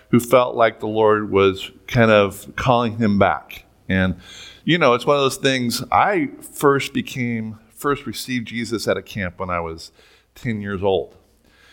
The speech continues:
And so for me, over my lifetime, those kind of camps,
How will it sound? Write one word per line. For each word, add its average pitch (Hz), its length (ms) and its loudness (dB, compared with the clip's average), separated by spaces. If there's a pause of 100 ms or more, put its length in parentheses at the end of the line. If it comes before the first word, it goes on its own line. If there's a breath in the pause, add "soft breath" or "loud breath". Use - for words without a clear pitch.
(260 soft breath)
And 110 280 0
so 120 580 4
for 117 160 -6
me, 123 540 0 (300 loud breath)
over 117 220 4
my 110 100 4
lifetime, 104 640 2
those 117 180 -4
kind 117 160 -4
of 104 120 -6
camps, 101 420 -4